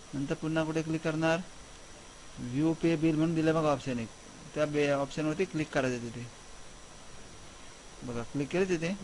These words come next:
आता क्लिक केल्यानंतर काय विचारतोय? कन्झ्युमर टाईप दिलाय, है ना? कन्झ्युमर टाईप सिलेक्ट केली, नंतर कन्झ्युमर नंबर जो आपण घेतला होता ना ग्राहक क्रमांक म्हणून, बघा दाखवतोय जो कन्झ्युमर नंबर असेल तो कन्झ्युमर नंबर लिहायचा त्याच्यामध्ये.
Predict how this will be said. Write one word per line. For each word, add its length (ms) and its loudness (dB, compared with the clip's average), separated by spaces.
आता 100 0
क्लिक 260 0
केल्यानंतर 300 2
काय 120 4
विचारतोय? 340 4
कन्झ्युमर 440 4
टाईप 260 6
दिलाय, 240 0
है 60 -4
ना? 100 0
कन्झ्युमर 340 2
टाईप 220 4
सिलेक्ट 280 0
केली, 200 4
नंतर 260 2
कन्झ्युमर 460 4
नंबर 400 4
जो 80 2
आपण 280 2
घेतला 220 2
होता 100 2
ना 260 -4
ग्राहक 300 6
क्रमांक 360 4
म्हणून, 280 2
बघा 220 -4
दाखवतोय 340 0
जो 80 0
कन्झ्युमर 440 4
नंबर 280 2
असेल 300 0
तो 120 -6
कन्झ्युमर 360 2
नंबर 340 4
लिहायचा 260 6
त्याच्यामध्ये. 460 0